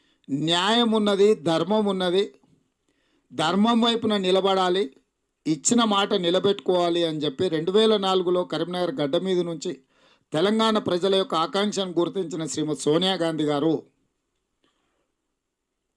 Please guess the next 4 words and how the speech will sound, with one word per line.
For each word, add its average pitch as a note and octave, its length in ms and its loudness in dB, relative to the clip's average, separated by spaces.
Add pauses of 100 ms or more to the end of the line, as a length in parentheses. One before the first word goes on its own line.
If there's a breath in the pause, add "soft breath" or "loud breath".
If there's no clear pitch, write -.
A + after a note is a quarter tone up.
(160)
ఎన్ని A3 300 4
రాజకీయపరమైన G#3 1000 -2
ఒడిదుడుకులు G3 640 2
వచ్చినా, D#3+ 480 -4